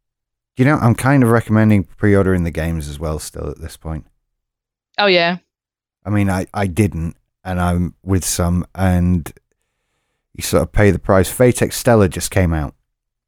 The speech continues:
Speaker 1: and I
Speaker 2: Mm-hmm.
Speaker 1: kinda want that. It was, it's now fifty-one ninety-nine if you can get it. But what's
Speaker 2: Right.
Speaker 1: actually pissing me off about that was that it came out on the P S four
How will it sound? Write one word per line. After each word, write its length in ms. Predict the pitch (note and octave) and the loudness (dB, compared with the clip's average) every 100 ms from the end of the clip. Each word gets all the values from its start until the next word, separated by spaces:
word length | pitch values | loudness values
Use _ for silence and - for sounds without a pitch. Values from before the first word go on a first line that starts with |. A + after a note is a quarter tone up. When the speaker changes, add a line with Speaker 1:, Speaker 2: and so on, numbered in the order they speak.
| _ - | _ -4
Speaker 1:
and 120 | G#2+ | 0
I 60 | G2+ | 2
Speaker 2:
Mm-hmm. 80 | F2+ | 2
Speaker 1:
kinda 200 | G#2 F2+ | 2 4
want 240 | F#2 C#2 | 2 2
that. 280 | D2+ D#2+ _ _ _ _ _ | -4 -4 _ _ _ _ _
It 240 | F#2+ G2 F2+ | -2 -2 0
was, 520 | G2+ G2 F#2+ - - | 2 4 2 -2 -8
it's 220 | G2 - A#2 | -10 -2 2
now 220 | A#2+ A#2 | 4 4
fifty-one 680 | - B2+ - A2 G2 G#2 G2 | 2 0 2 2 4 4 4
ninety-nine 540 | G2 F#2 F#2 F#2 F2 | 2 2 0 0 0
if 140 | F2 - | -2 -6
you 80 | |
can 160 | E2 F2 | -8 -4
get 180 | F2 D2+ | -4 -4
it. 180 | D2+ _ _ - | -8 _ _ -10
But 220 | G#2 E3+ | 0 4
what's 320 | E3 C#3 D3+ | 4 4 4
Speaker 2:
Right. 80 | G3 | 2
Speaker 1:
actually 220 | F3 D#3 | 2 2
pissing 340 | D3 D#3+ - B2 | 2 0 2 4
me 80 | B2+ | 4
off 160 | A2+ | 2
about 240 | F#2 G#2 F#2 | 2 2 4
that 180 | A2 D2 | 2 2
was 160 | F2 | 0
that 120 | G#2+ | 0
it 80 | G2+ | 0
came 240 | - A#2 A2+ | 0 2 2
out 140 | A2 | 2
on 100 | G2+ | 2
the 60 | G2 | 0
P 160 | A2 | 2
S 160 | F#2 - | 0 0
four 340 | A2 F2+ D#2 | 2 2 2